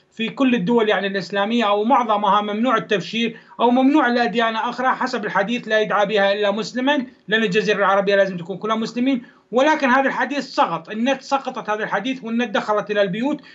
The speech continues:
والناس تشاهد القنوات، تشاهد الفيسبوك، تويتر، وأشياء كثيرة. وكثير من المسلمين يعني متفتحين جدًا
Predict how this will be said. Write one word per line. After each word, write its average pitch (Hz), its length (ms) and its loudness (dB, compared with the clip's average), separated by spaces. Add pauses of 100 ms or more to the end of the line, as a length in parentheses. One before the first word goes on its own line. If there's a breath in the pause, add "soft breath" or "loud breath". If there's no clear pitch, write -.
(140 loud breath)
والناس 240 360 4
تشاهد 226 380 2
القنوات، 262 540 0 (220)
تشاهد 214 380 -2
الفيسبوك، 214 580 -4
تويتر، 226 520 0
وأشياء 202 380 0
كثيرة. 262 480 -2 (380 loud breath)
وكثير 269 480 2
من 269 80 6
المسلمين 214 540 -2
يعني 202 140 -2
متفتحين 202 680 -4
جدًا 233 420 2